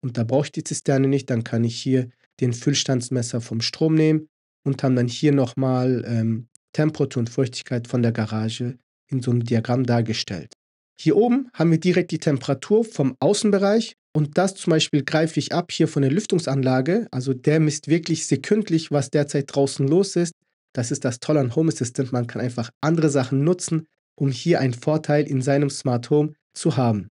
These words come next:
Wenn ihr eure eigene Plug-in-Lüftungsanlage auch ins Home Assistant bringen möchtet, das Video dazu oben rechts oder unten in der Beschreibungsbox. Und dann könnt ihr auch die vielen Entitäten, welche hier die Plug-in euch zur Verfügung stellt,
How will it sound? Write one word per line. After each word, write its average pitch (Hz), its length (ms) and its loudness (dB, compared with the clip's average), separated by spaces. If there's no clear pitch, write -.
Wenn 156 220 4
ihr 165 140 4
eure 180 300 4
eigene 214 240 4
Plug-in-Lüftungsanlage 175 1080 0
auch 190 160 0
ins 170 180 -2
Home 185 120 2
Assistant 160 300 -4
bringen 202 200 0
möchtet, 185 340 2
das 120 200 -6
Video 180 180 2
dazu 175 400 2
oben 147 240 2
rechts 214 240 2
oder 156 160 0
unten 156 140 0
in 143 60 2
der 135 60 4
Beschreibungsbox. 175 760 0
Und 139 80 -2
dann 135 160 2
könnt 143 220 0
ihr 147 80 4
auch 143 80 -4
die - 120 -4
vielen 208 380 2
Entitäten, 165 640 -2
welche 139 300 0
hier 151 420 0
die 131 60 -6
Plug-in 151 360 0
euch 147 140 2
zur 135 140 -2
Verfügung 180 240 -2
stellt, 175 300 0